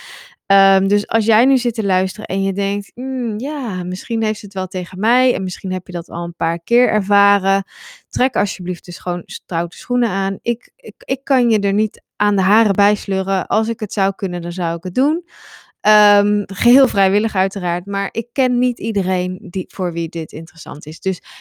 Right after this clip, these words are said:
neem het heft in eigen handen. This is gonna be, ehm, life-changing for you, I promise. Als dit voor jou klopt, dan is dit, ehm, a unique chance to really,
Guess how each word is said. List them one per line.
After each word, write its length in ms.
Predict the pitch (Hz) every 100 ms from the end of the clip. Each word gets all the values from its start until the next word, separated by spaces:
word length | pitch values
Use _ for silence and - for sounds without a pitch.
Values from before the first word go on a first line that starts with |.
| -
neem 360 | 196 208 247
het 100 | 226
heft 260 | 202 202 -
in 100 | 180
eigen 320 | 104 175 165
handen. 500 | 165 190 185 170 170 - _ _ -
This 240 | 175 190 185
is 160 | 170
gonna 300 | - 175 170
be, 380 | 165 165 160 - _
ehm, 560 | 170 160 156 160 160 160
life-changing 880 | 175 160 165 - 165 160 160 139 160
for 200 | - 156
you, 300 | 143 - 127
I 40 |
promise. 640 | 160 175 135 147 135 - -
Als 260 | - 185
dit 300 | - 170 - -
voor 260 | - 175
jou 200 | 165 143 160
klopt, 440 | 214 226 240 -
dan 300 | 190 175 175
is 340 | - 180 170 -
dit, 500 | 170 165 - - - _ _ _ - - - - _ _ _ -
ehm, 540 | 233 226 220 214 214
a 300 | 208 _ 233
unique 640 | 208 233 254 254 214 - -
chance 580 | - 185 135 135 165 -
to 220 | - 190
really, 580 | 185 208 202 190 180 170